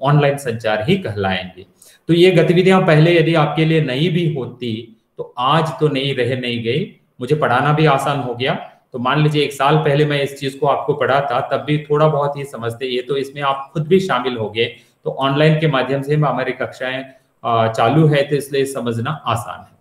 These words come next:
तो फिर इसमें दो प्रकार हम मानते हैं इसको भी, online संचार को। एक तो अतुल्यकालिक संचार कहते हैं, दूसरा तुल्यकालिक संचार।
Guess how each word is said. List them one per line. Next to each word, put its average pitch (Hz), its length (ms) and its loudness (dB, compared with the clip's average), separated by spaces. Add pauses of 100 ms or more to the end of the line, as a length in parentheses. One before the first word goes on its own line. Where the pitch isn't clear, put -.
(500)
तो 190 60 4
फिर 202 240 4
इसमें 202 360 4
दो 196 140 8
प्रकार 139 560 2
हम 131 380 -6
मानते 104 380 -6
हैं 104 180 -10
इसको 101 260 -10
भी, 113 120 -6
online 104 340 -6
संचार 95 420 -8
को। - 320 -12 (220)
एक 156 240 -2
तो 196 80 4
अतुल्यकालिक 165 920 2
संचार 113 440 -2
कहते 104 300 -6
हैं, 156 80 -6
दूसरा 143 300 -6
तुल्यकालिक 139 640 -2
संचार। 92 520 -14